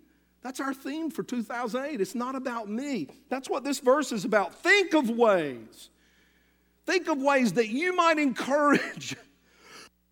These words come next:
that you might encourage one another, another <laughs> believer. I love this language.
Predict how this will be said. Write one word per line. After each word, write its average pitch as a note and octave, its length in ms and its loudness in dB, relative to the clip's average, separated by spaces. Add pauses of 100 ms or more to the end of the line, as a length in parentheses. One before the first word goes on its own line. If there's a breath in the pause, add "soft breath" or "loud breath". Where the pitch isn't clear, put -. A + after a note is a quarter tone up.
(760)
that B3+ 120 2
you D4+ 120 6
might D#4 180 8
encourage C4 720 2
one C4+ 300 2
another, A#3+ 680 4
another A#3 540 2 (100)
<laughs> - 100 -6
believer. G#3 720 2 (680)
I G#3 60 0
love A3 200 2
this F3+ 160 -4
language. F#3 460 -2